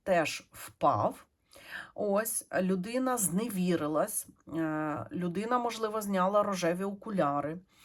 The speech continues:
Ось, е, вже світ не такий блакитний, а навпаки, в тусклих фарбах. Ось, е, ну, відверто скажу, але, але,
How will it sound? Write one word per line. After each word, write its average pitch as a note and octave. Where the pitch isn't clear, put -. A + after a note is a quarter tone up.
Ось, D3+
е, D3+
вже D#3
світ A3
не G#3+
такий G#3
блакитний, F3+
а E3
навпаки, E3+
в F#3+
тусклих -
фарбах. D3
Ось, F#3
е, F3
ну, G#3
відверто A#3+
скажу, G#3+
але, A#3
але, G#3